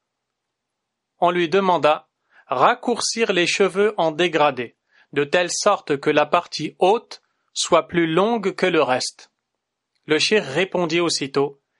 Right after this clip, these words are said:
Il apparaît que cela ressemble au qaza', car le qaza' consiste à raser une partie et laisser l'autre. Et ici, il raccourcit une partie et laisse l'autre.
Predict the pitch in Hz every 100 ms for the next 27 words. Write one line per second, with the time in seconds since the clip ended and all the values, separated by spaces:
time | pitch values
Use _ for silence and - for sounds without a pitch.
0 | _ _ 165 160 180 175 156 156 151 151
1 | 143 - 165 160 131 147 214 - 226 220
2 | 156 143 170 165 147 147 113 - _ _
3 | _ _ _ _ _ 175 160 143 135 -
4 | 190 170 190 175 196 _ _ _ - 208
5 | 208 - 175 - 143 131 185 156 156 147
6 | 139 135 190 - - 214 214 160 175 190
7 | - 214 262 240 - - _ _ _ -
8 | 196 185 - 240 254 247 _ _ - 143
9 | 139 139 143 - 220 - 190 190 240 220
10 | 196 - 247 247 185 175 160 - 165 160
11 | -